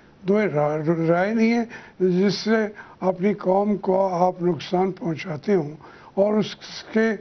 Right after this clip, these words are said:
बात किए बगैर सिर्फ एक, अ, टेलीफोन की मार पे परवेज मुशर्रफ से बैठे थे, बै-, सब बैठे थे, ये, अ,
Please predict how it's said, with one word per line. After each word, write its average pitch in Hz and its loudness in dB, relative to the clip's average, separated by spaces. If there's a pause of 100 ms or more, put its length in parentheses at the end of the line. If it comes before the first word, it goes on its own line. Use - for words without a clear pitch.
(340)
बात 208 2
किए 240 2
बगैर 202 2
सिर्फ 196 -2
एक, 208 0
अ, 202 2 (880)
टेलीफोन 196 2
की 196 -2
मार 180 0
पे - -4 (260)
परवेज 190 2
मुशर्रफ 170 0
से 196 -2
बैठे 208 2
थे, 220 -8
बै-, 190 -2
सब 190 -2
बैठे 196 0
थे, 220 -2 (460)
ये, 214 2
अ, 208 -2